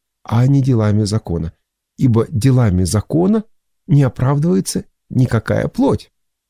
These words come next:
Внимание! Иудеи тоже не могли оправдаться делами закона. Дело в том, что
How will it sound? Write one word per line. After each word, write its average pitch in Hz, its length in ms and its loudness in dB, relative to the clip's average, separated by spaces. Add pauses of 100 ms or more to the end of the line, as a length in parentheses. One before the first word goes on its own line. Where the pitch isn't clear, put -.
(840)
Внимание! 98 640 0 (600)
Иудеи 123 680 2 (120)
тоже 156 520 0 (280)
не 131 240 4
могли 113 540 0 (840)
оправдаться 95 600 -2
делами 85 440 -2 (160)
закона. 76 520 -6 (1700)
Дело 185 240 4
в - 80 -4
том, 240 340 0
что 175 680 0